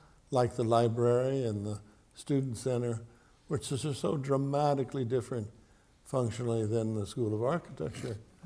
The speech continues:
that there's no way it's gonna look like the School of Architecture and act like it. But I, w-, I was truly concerned. Luckily,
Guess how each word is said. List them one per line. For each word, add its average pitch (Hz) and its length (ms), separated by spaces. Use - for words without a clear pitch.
that 143 120
there's 131 220
no 131 180
way 127 280
it's 104 180
gonna 110 180
look 107 280
like 104 180
the 107 100
School 101 300
of 95 120
Architecture 110 680
and 117 140
act - 280
like 107 300
it. 135 100
But 127 160
I, 131 60
w-, 135 200
I 175 80
was 175 180
truly 175 480
concerned. 113 600
Luckily, 123 540